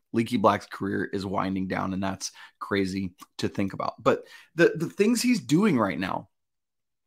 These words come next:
when you think of Leaky Black, you're like, "Oh, man, he's a solid rebounder, but he's never been, like, a double-digit rebound guy." Well, Leaky has seven or more rebounds in eight of his last nine games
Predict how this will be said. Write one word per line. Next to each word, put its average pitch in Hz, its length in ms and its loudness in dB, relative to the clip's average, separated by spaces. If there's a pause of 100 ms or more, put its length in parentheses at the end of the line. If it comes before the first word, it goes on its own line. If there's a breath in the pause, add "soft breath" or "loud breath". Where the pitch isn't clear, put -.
(480)
when 151 140 6
you 196 100 2
think 214 200 0
of 135 120 -2
Leaky 151 260 2
Black, 123 300 2
you're 143 100 2
like, 175 140 0
"Oh, - 120 4
man, 220 200 4
he's 170 160 2
a 127 40 0
solid 131 420 8
rebounder, 101 440 2
but 147 100 4
he's 139 120 2
never 143 240 4
been, 120 160 2
like, 117 160 0
a 104 40 0
double-digit 107 640 0
rebound 92 380 -4
guy." 90 260 -2
Well, 123 360 6 (960)
Leaky 165 560 4 (320)
has 135 420 0
seven 165 440 8
or 180 100 6
more 170 380 4
rebounds 113 580 4 (100)
in 120 180 4 (140)
eight 170 220 8
of 160 100 6
his 139 220 2
last 123 340 6
nine 107 260 2
games 98 380 -2